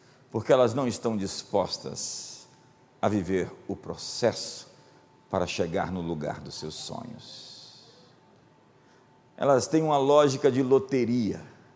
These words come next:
Um dia eu acerto na Mega Sena. <laughs> A po-, a possibilidade disso acontecer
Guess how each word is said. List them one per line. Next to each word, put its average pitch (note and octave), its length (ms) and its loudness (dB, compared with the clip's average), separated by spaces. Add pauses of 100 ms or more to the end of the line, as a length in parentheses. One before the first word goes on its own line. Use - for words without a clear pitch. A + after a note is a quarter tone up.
(760)
Um D3 160 2
dia D#3+ 380 8
eu D3+ 160 10
acerto B2+ 760 0
na A#2 340 0 (1300)
Mega A#2 260 0
Sena. - 440 -8 (200)
<laughs> - 380 -10 (1500)
A - 120 0
po-, A2+ 280 4
a - 80 2
possibilidade A#2 1000 4
disso A#2 240 0
acontecer C3 840 4